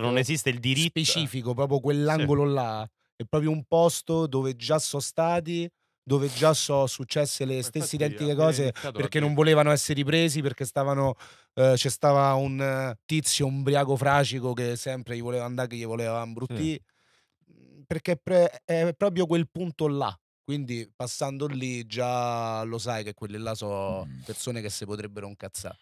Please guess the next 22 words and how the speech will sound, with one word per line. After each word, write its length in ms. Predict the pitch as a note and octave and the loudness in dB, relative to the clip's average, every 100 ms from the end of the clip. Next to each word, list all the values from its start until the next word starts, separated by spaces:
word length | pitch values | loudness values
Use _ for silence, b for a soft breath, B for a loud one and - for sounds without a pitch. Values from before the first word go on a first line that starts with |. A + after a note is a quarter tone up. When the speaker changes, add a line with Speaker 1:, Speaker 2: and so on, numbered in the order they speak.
| - | -6
Speaker 4:
A 100 | G#2 | -4
Speaker 3:
Ma 140 | A#2 | -2
fare 100 | C#3 | -2
per 60 | G#2+ | -2
Speaker 4:
me 100 | F#2 F2+ | -4 -8
Speaker 3:
ogni 100 | - | -10
cittadino 500 | C3 - A#2+ B2 A#2+ | -16 -12 -10 -8 -8
che 120 | A2+ | -8
passa 320 | A#2+ A2 A#2 | -8 -10 -12
là, 180 | C3 A#2+ | -12 -10
secondo 280 | A2 G#2 A#2 | -10 -12 -10
te, 80 | C#3 | -10
o, 120 | A#2 | -10
o 180 | G#2+ F#2 | -12 -12
perché 300 | G2+ - F#2 | -14 -12 -12
già 160 | G2 | -10
sono 160 | F2+ F#2 | -10 -12
stati 260 | - F#2 | -6 -4
dei 140 | F2+ F2+ | -2 -4
trascorsi 640 | E2+ F2 - F#2 - F#2+ | -6 -10 -8 -10 -8 -12
tra 140 | F2 F2 | -10 -8
loro 460 | E2+ E2+ E2 D#2+ | -8 -10 -12 -16